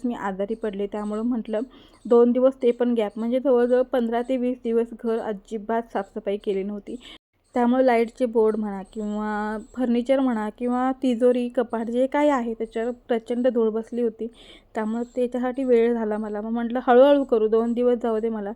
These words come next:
पण एकदा क्लीन केलं की मग मला टेन्शन राहत नाही. वरचेवर मग हात फिरवत राहिलं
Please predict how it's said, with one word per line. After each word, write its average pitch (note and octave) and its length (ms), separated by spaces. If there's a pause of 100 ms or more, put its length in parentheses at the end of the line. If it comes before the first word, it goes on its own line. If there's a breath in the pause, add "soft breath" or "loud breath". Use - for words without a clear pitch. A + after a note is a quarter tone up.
(360 loud breath)
पण A3+ 140
एकदा G#3+ 260
क्लीन A#3+ 280
केलं A3+ 340
की A3 80
मग A3+ 120
मला G#3+ 420
टेन्शन A3 400 (120)
राहत G#3+ 280
नाही. G#3+ 200
वरचेवर A3 480
मग A#3 180
हात G#3 120 (100)
फिरवत A3+ 240 (100)
राहिलं A3 260